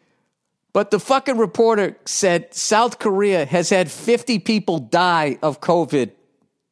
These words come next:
the entire fucking covid outbreak.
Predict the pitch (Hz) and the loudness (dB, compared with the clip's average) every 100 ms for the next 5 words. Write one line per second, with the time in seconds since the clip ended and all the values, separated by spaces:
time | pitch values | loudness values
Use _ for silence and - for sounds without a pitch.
0 | _ - 165 180 151 196 196 190 - 185 | _ -6 -2 -2 0 0 2 0 0 0
1 | 170 175 151 170 165 147 139 143 - 117 | 0 -4 -2 0 0 0 2 0 0 -4
2 | 85 | -4